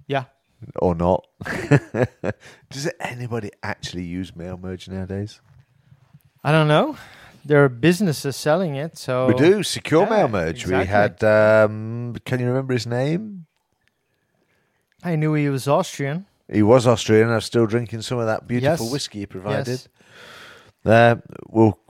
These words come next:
Speaker 2: work
Speaker 1: Great
Speaker 2: that one.
Speaker 1: guy. It was a
Speaker 2: Great
Speaker 1: great
Speaker 2: guy. That was his
Speaker 1: conversation.
Speaker 2: name. Great guy.
Speaker 1: Um, yes, but secure
Speaker 2: But it's
Speaker 1: mail
Speaker 2: a great
Speaker 1: merge.
Speaker 2: product.
Speaker 1: Yes.
Speaker 2: I mean, I was,
Speaker 1: Yes.
Speaker 2: I've used it several times, actually. Secure,
Speaker 1: Yeah.
Speaker 2: the secure mail. It was, uh, a pretty cool call. I still highly recommend that. Anyway, that's day two.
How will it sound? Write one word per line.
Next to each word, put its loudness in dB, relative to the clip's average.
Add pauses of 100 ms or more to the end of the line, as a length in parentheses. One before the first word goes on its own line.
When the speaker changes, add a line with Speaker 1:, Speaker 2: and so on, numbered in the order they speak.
Speaker 2:
work -2
Speaker 1:
Great 8
Speaker 2:
that 2
one. -2
Speaker 1:
guy. 4
It -12
was -2
a -2
Speaker 2:
Great 8
Speaker 1:
great 8
Speaker 2:
guy. 6
That 6
was 8
his 4
Speaker 1:
conversation. 2
Speaker 2:
name. 2
Great 2
guy. 4
Speaker 1:
Um, -6 (220)
yes, -8 (120)
but 0
secure 2
Speaker 2:
But 8
it's 2
Speaker 1:
mail 0
Speaker 2:
a 6
great 8
Speaker 1:
merge. -2
Speaker 2:
product. 8 (100)
Speaker 1:
Yes. 4
Speaker 2:
I 4
mean, 2
I 8
was, 8
Speaker 1:
Yes. -2
Speaker 2:
I've 4
used 2
it -2
several 2
times, 0
actually. -4
Secure, 0
Speaker 1:
Yeah. -10
Speaker 2:
the -6
secure 0
mail. -2
It -2
was, -2
uh, -2
a -4
pretty -10
cool -8
call. -8 (260)
I -6
still -2
highly 0
recommend -6
that. -4
Anyway, 8
that's 2
day 4
two. 2